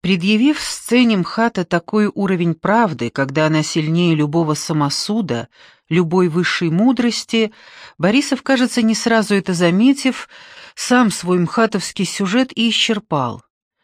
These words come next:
Он снова оказался не к месту в этом актёрском ансамбле,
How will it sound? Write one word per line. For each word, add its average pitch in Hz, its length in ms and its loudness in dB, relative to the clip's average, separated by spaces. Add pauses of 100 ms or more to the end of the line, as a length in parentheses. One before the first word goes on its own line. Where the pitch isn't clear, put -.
(260)
Он 202 160 0
снова 165 380 0
оказался 156 600 -2
не 156 120 -2
к - 120 -12
месту 185 420 0
в 151 40 -4
этом 147 240 -2
актёрском 185 680 -4
ансамбле, 139 800 -4